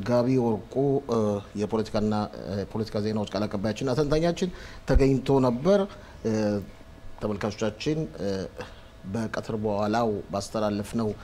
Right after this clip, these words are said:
የራዲዮ ስርጭትም ይሄን በማስመልከት ሰፋ ያለ ማብራሪያ ሰጠን፣ እ፣ ነበር። እ፣ እንደገና አሁን ደግሞ የቀትር በኋላውን፣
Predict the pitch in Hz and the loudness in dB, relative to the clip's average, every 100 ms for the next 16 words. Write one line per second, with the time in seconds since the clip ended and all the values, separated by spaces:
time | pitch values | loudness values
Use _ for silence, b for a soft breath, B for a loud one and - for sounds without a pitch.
0 | B B B 107 107 117 104 - 117 110 | B B B -6 -2 0 -2 -4 -6 -6
1 | 123 151 135 120 127 123 120 139 131 156 | -4 0 2 2 2 2 2 0 0 -2
2 | - 180 175 160 147 147 135 123 123 120 | 0 0 2 4 4 4 4 4 4 2
3 | 123 104 120 107 104 - B B B B | 0 2 2 0 -4 -8 B B B B
4 | - 110 110 107 107 113 135 170 175 - | -2 0 0 0 0 0 2 2 2 -4
5 | B B B B - 113 113 113 113 110 | B B B B -2 2 4 4 4 4
6 | 110 104 B B 104 107 104 110 110 107 | 2 0 B B 4 4 2 2 2 2
7 | 120 107 104 107 127 135 135 - B B | 0 0 0 0 0 -2 -4 -10 B B
8 | - 113 117 110 113 107 107 110 120 117 | -6 -4 -2 -4 -2 0 0 0 0 0